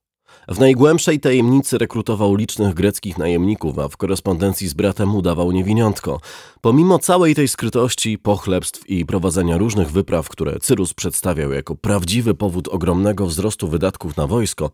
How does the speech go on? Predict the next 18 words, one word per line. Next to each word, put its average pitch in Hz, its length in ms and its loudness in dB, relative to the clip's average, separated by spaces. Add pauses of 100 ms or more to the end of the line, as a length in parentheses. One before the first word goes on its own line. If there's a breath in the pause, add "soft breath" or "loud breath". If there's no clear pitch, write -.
(280)
Artaxerxes 104 680 -2
wyczuł 90 360 0
niebezpieczeństwo 69 840 -4 (320 loud breath)
i 98 160 0
sam 127 300 2
zaczął 71 360 -4
szykować - 440 -4
się 82 160 -4
do 76 120 -4
starcia 82 340 -6
militarnego. 92 680 -2 (920 loud breath)
W - 60 -20
końcu 160 280 0
Cyrus 156 360 2
zdołał 127 340 4
zebrać 113 380 0
imponującą 110 720 2
armię. 80 420 -2